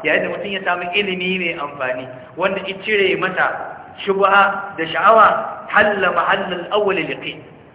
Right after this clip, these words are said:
Abinda zai maye gurbin shubha shine yaqini. Zuciya ta samu yaqini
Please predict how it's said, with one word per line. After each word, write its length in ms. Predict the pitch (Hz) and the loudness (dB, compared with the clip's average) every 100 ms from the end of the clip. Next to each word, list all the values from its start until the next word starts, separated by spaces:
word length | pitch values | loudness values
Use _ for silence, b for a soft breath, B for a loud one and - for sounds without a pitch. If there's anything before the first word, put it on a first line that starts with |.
| - | -4
Abinda 340 | 139 175 190 180 | -4 -2 -4 -4
zai 340 | 196 180 165 - - - | -2 -2 -4 -12 -20 -8
maye 320 | 170 196 175 | 0 2 2
gurbin 320 | 175 185 180 | 0 -4 -4
shubha 320 | - 185 180 - | -8 -6 -4 -4
shine 160 | 175 139 - | -8 -10 -10
yaqini. 240 | 160 156 151 - - - | -12 -12 -14 -18 -20 -14
Zuciya 340 | 160 160 156 | -12 -6 -6
ta 240 | 156 151 107 | -4 -6 -8
samu 160 | 101 | -8
yaqini 560 | - - 208 202 170 - | -12 -10 -6 -6 -8 -12